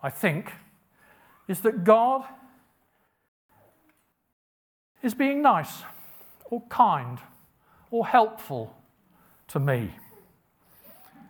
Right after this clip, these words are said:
But I want to tell you that wherever the word good is used in God's relation to God's character, it's almost entirely to do with righteousness.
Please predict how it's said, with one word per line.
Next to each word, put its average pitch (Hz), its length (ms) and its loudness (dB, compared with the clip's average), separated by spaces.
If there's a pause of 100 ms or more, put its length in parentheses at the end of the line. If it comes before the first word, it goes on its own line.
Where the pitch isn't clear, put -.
(320)
But 208 100 6
I 262 80 8
want 294 200 -2
to - 80 -14
tell 226 180 0
you 117 200 -6
that 147 140 -6
wherever 214 320 2
the 254 100 0
word 220 380 0
good 180 360 0
is 160 200 -6
used 175 340 0
in 165 120 -2
God's 160 420 2 (180)
relation 165 380 0
to - 80 -6
God's 156 340 2
character, 156 600 0 (340)
it's 185 140 -2
almost 214 360 4
entirely 202 760 2
to 160 140 -10
do 190 220 -2
with 196 200 0
righteousness. 160 920 -2